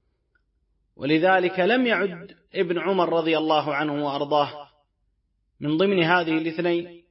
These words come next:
عشر ركعة، لم يعد من ضمنها، آه، سنة للعصر. فالسنن الرواتب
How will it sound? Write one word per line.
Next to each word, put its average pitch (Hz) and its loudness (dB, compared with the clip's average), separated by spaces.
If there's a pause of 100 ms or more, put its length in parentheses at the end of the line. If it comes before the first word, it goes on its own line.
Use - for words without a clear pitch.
(240)
عشر 165 0
ركعة، 208 0 (600)
لم 208 0
يعد 180 -2
من 175 0
ضمنها، 185 -2 (1300)
آه، 147 -2 (120)
سنة 190 0 (260)
للعصر. 165 0 (1800)
فالسنن 185 0
الرواتب 170 2